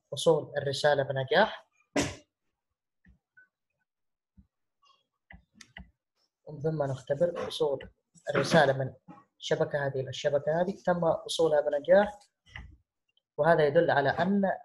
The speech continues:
آه، المتحكم أو المنطقة الرئيسية تكون في جيزان وتتبعها، آه، المحافظات أبو علي وصبيا. راح نجرب نفس الرسالة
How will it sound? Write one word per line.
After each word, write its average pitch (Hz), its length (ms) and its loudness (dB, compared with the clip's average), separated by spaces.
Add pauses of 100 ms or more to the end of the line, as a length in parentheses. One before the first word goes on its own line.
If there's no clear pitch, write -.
آه، 143 480 0
المتحكم 147 880 -4
أو 180 180 0 (440)
المنطقة 202 420 0
الرئيسية 170 440 2
تكون 151 400 -6
في 143 260 -6
جيزان 180 360 -2 (440)
وتتبعها، 160 1600 -2
آه، 135 300 0
المحافظات 143 720 -2
أبو 160 160 0
علي 175 300 0 (480)
وصبيا. 131 380 -2 (1160)
راح 175 120 0
نجرب 214 300 6
نفس 190 280 2
الرسالة 147 600 2